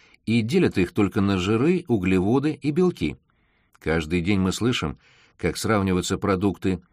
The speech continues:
с низким содержанием углеводов и с высоким содержанием углеводов, или с низким содержанием жиров и с высоким содержанием жиров. То же самое происходит и с белками.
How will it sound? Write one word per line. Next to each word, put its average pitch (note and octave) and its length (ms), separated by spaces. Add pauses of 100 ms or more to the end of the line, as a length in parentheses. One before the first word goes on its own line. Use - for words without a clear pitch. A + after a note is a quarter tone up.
(120)
с - 140
низким C#3 400
содержанием F2+ 720
углеводов F2 640 (320)
и D#3 300
с - 100
высоким B2 560
содержанием F#2 640
углеводов, F2+ 580 (360)
или D#2+ 340
с - 100
низким G2+ 380
содержанием E2+ 640
жиров C#3 380 (380)
и G3+ 240
с - 120
высоким F#2+ 520
содержанием E2+ 640
жиров. E2+ 400 (600)
То E2 140
же D#2 140
самое F#2 380
происходит G#2 640
и A2+ 40
с G2+ 80
белками. A#2+ 640